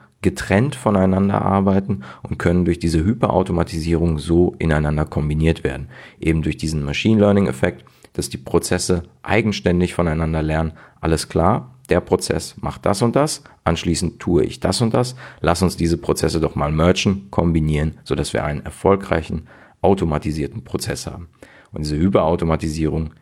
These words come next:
ebenso, dass es von alleine erkennt, alles klar, diese Prozesse passen zusammen, die kombiniere ich und anschließend überprüfe ich, ob das gut funktioniert und schaue, wo ich weiter noch kombinieren kann. Eben alles vollautomatisiert. Das Ganze eben,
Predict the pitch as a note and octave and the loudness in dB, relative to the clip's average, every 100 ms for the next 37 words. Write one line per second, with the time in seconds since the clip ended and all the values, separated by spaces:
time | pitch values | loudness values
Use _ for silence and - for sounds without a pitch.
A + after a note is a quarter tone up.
0 | _ - D#2+ D2+ C2+ D#2 E2+ A2 - _ | _ -6 -4 -2 -2 2 2 0 -4 _
1 | - D2 - - _ _ - - - - | -6 -4 -4 -10 _ _ -14 -10 -8 -2
2 | G2 C3 A2+ - F#2+ G2 - - - - | 0 2 0 2 2 2 0 -12 -10 -10
3 | - G2 G2+ G2+ D2+ C#2+ - E2 D2 - | -4 0 0 0 -6 -6 -6 -4 -4 -4
4 | D2+ D#2 F2 F#2 G2+ A2+ - _ B2+ - | -4 -4 -2 2 2 0 -6 _ -8 -4
5 | - D2+ E2 F#2 F#2+ G2 G2 - - - | -2 0 2 4 4 4 -2 -18 -14 -8
6 | D2 D#2+ D#2+ E2+ D#2 - D#2+ - D#2 D2 | -4 -2 -2 -2 -2 -2 -6 -6 -2 -2
7 | - A#2 A2+ - G2 - - - - C2 | 2 2 4 2 0 -2 -6 -4 -4 -6
8 | - - _ _ - E2 - D2 - F2 | -6 -16 _ _ -4 -2 -2 -6 0 4
9 | B2 C3 - - - E2 - F2+ F2+ D#2+ | 4 2 -6 -16 -8 -4 0 4 4 2
10 | D2+ D#2+ - D2+ D#2+ D#2+ D2 D2 - D2+ | 2 0 0 2 2 0 -4 -6 -6 -4
11 | D2 D2+ D#2 C#2+ - - - _ _ _ | -4 -2 -2 -2 -6 -12 -14 _ _ _
12 | _ _ D#2+ D2+ D#2 - - D2 D2 - | _ _ -2 2 0 -2 -6 -4 -4 0
13 | C#2+ C#2+ D2 D2 C#2+ D2+ F#2 A#2 B2 - | 2 2 0 -4 -4 0 4 4 2 -16
14 | - - - F2+ F#2 G2 C#2+ D#2+ E2+ | -20 -12 -2 0 2 2 4 4 2